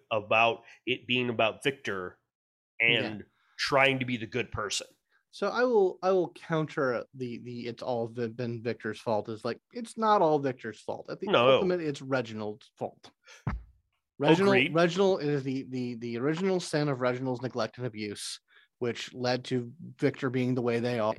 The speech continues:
Speaker 2: and, and not being able to control their powers and that cascading into problems.
Speaker 1: I will totally give you that, but, but for, I guess, but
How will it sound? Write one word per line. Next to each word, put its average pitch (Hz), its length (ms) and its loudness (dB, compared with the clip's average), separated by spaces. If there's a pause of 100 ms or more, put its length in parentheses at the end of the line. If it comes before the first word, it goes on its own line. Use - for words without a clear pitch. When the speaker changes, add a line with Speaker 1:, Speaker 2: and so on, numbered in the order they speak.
Speaker 2:
and, 113 360 -6
and 113 400 -6
not 117 280 -2
being 120 260 -4
able 113 220 -4
to 117 80 -14
control 113 380 -4
their 113 140 -2
powers 110 760 0 (420)
and 113 460 -4
that 117 460 -2 (160)
cascading 117 840 -2
into 107 400 -8
problems. - 680 -8
Speaker 1:
I 110 200 6
will 110 280 0
totally 139 420 4
give 135 200 -2
you 135 180 0
that, 143 400 4 (260)
but, 117 280 4 (500)
but 117 200 -4
for, 117 680 0 (360)
I 120 40 -6
guess, 131 300 2 (420)
but 135 260 2